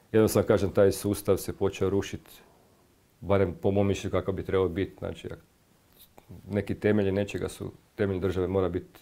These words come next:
jedan od temelja vojska, a ovo je već krenulo onda isto te škole, tečajevi,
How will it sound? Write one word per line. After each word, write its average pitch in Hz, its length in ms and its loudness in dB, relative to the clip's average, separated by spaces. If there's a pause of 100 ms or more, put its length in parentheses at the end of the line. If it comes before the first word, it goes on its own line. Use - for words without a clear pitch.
(160)
jedan 104 240 2
od 87 80 -4
temelja 92 300 2
vojska, 104 560 2 (680)
a 104 100 2
ovo 107 120 8
je 101 60 6
već 104 160 4
krenulo 101 420 4
onda 95 240 2
isto 92 280 -2
te 92 440 -4 (300)
škole, 95 380 -2
tečajevi, 92 1000 -4